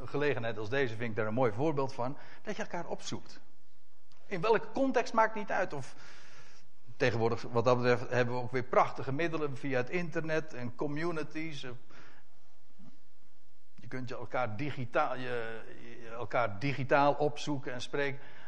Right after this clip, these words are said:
Maar zoek elkaar op. Jaag ernaar om, om, eh, naar gerechtigheid, staat hier. Dat wil zeggen, eh, ja, het recht, eh, het rechte woord, het rechte pad. Naar trouw,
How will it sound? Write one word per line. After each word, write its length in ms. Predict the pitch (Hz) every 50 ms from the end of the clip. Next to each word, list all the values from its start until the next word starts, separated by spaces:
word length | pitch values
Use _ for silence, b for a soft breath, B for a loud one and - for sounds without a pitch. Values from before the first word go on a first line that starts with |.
| B
Maar 180 | B 165 160 147
zoek 480 | - - - - - 233 - - - - -
elkaar 480 | - 165 151 - - 165 160 156 151 - -
op. 260 | - 175 165 170 - - - 101 95 98 98 104
Jaag 680 | 139 214 226 262 285 262 - - - - - - - b b b b b
ernaar 480 | 165 147 139 143 143 151 180 - -
om, 240 | 190 170 165 151 127 B B B B B B
om, 280 | - 156 147 139 131
eh, 140 | 147 143 135
naar 220 | 131 139 143 139
gerechtigheid, 760 | - - - 131 127 190 220 214 - 226 202 175 196 202 202 202
staat 340 | - 208 190 190 185 147
hier. 240 | 160 165 185 208 240
Dat 320 | - - - - - - -
wil 140 | - 151
zeggen, 360 | 131 139 135 117 120 123 120 B B B B B B B
eh, 120 | 147 139 123 120 120 123 117 - - - - - - - - -
ja, 160 | 147 123 101
het 100 | 104 -
recht, 260 | - - 127 - - - - - - - - - -
eh, 80 | - 123 113 110 110 113
het 100 | 113 107
rechte 360 | 117 127 131 117 - - 113
woord, 280 | 104 120 127 131 131 -
het 80 | 117
rechte 280 | 123 120 113 - - -
pad. 360 | - - 143 151 156 - - B B B
Naar 320 | B 135 151 147 117 - -
trouw, 680 | - - 147 139 143 135 127 131 170 214 262 269 -